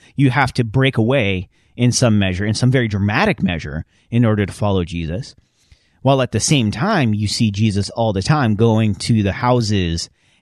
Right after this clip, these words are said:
and the parties and the kickbacks of all of the, um,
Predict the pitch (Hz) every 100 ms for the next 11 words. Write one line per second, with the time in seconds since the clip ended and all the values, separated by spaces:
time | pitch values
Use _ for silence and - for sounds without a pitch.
0 | _ 104 104 101 95 87 - 139 131 101
1 | 92 80 90 87 135 - 98 90 - 98
2 | 85 92 104 104 101 95 87 98 92 90
3 | 87 80 78 _ _ _ _ - 98 92
4 | 85 80 73